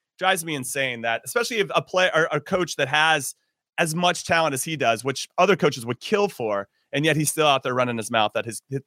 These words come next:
quality isn't enough. Now, I know there's some coaches out there that try to motivate through the press and try to say things in, publicly to try to get more out of the guys that he has.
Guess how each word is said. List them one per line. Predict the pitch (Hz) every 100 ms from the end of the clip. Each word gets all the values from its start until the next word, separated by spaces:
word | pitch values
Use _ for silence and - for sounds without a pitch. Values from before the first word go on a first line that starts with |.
| _
quality | - 131 127 117
isn't | 107
enough. | 98 92 90
Now, | 147 170
I | 180
know | 214
there's | 208
some | 180 170
coaches | 185 190 165
out | 160
there | 165 160
that | 143 123
try | 156
to | 143
motivate | 143 147 147 143
through | 147
the | 123
press | - 131 127 - _ _ _ _ -
and | 127
try | 147
to | 139
say | 139 143
things | 139 143 131
in, | 135 -
publicly | 156 143 135 135 135 131 _ _ -
to |
try | 131 143
to |
get | 131 135
more | 131 143
out | 139
of | 123
the |
guys | 127 131 127
that | 117
he |
has. | 117 127 123 120 -